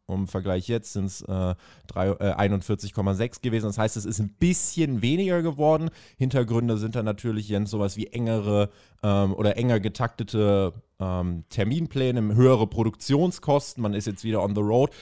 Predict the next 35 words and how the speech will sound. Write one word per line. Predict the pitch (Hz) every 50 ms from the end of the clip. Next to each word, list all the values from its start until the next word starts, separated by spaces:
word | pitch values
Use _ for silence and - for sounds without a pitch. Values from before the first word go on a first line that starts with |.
| - - -
Während | 117 117 117 117 123 - - _ _ _ _ -
Corona, | - 123 104 98 104 135 156 175 185 180 175
und | 147 117
das | 107 95
war | 107 117
ja | 123 117
für | - 117 98
W | 113 107
W | 110
E | - - 135
tatsächlich | - - 117 - - 113 110 - 107 95 104
ein | 98
Segen, | 92 101 107 127 147 139 117
haben | 117 113
wir | 110 104
ja | 98 87
auch | 92 104
schon | - 131 127
festgehalten, | - 135 131 - 123 117 113 123 127 - 143 139 - - - - _ -
hatte | 127 117 - 139
man | 127 123 120
einfach | - 98 107 120 131 127 - 139 135 135 - _ _ _ _ _ _ _ _ _ _ -
insgesamt | - 156 180 - - 147 113 120 110 92
weniger | 101 120 123 123 117 110 107
Kosten, | - 127 131 131 - - 127 104
was | 107 110 - -
den | 113 107 104
Profit | 117 110 95 - 117 113 -
nochmal | 110 107 110 107 98
ein | 95 90
bisschen | 104 98 - 107
angehoben | 80 95 110 135 135 117 117 113 120
hat. | 120 117 -
Und | 110 101 113
diese | 117 107 117 113